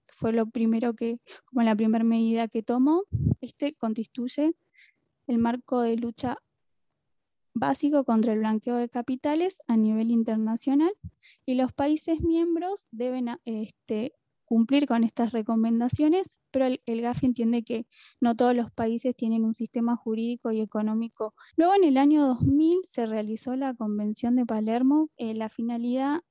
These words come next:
de esta convención fue promover la co-, la cooperación para prevenir y combatir la delincuencia organizada. Acá se establecieron una serie de medidas para combatir este crimen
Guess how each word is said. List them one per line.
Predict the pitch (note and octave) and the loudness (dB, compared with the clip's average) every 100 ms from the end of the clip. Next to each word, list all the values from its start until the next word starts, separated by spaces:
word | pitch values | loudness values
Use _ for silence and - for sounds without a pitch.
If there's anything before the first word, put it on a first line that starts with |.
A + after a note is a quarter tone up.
| - | -6
de | A#3 | -6
esta | A3 A#3 | -4 -4
convención | A#3 A#3 A#3 B3 D4+ D#4+ | -2 0 0 2 2 2
fue | - C4 C4 | 0 -4 -4
promover | C4 A#3 A3 A#3 | -4 -2 -2 -2
la | B3+ A#3+ | -2 -6
co-, | - A3 - _ | -6 -10 -10 _
la | A3+ G#3+ | -2 0
cooperación | G#3+ G#3 A3 A3 B3 B3+ | -2 -2 -2 -2 0 0
para | B3+ A#3+ | 0 0
prevenir | A3+ G#3+ G#3+ A3 A#3 | -2 -2 0 0 -2
y | |
combatir | - G#3+ G#3 G#3 A3+ | -2 0 0 -2 -2
la | B3 A#3 | -2 -2
delincuencia | G#3 G#3 G#3 G#3+ A3 - A#3+ - _ _ | -2 -2 -2 0 -2 0 -2 -4 _ _
organizada. | - G#3+ G#3 G#3+ G#3+ - A#3+ A#3+ D4+ - - - - - - | -2 0 2 2 2 0 -2 0 0 -2 -12 -20 -20 -20 -10
Acá | B3+ B3 D4 | -6 -2 0
se | D#4 | -2
establecieron | - A3+ G#3+ A3 A#3+ B3+ B3 | -2 -2 -2 -2 -2 0 2
una | A#3 A#3 | 2 0
serie | A3+ A#3 A#3+ A#3 | -2 -4 -2 -2
de | |
medidas | A3 G#3+ A3 B3 B3 C#4+ - _ _ | 0 -2 -2 0 0 -2 -4 _ _
para | A#3+ G#3 | -10 -8
combatir | G#3+ G#3 G#3+ A#3 A#3 | -4 -2 -2 -4 -4
este | B3 C4+ C4 | -4 -2 -2
crimen | D4 D#4 E4 | 0 2 2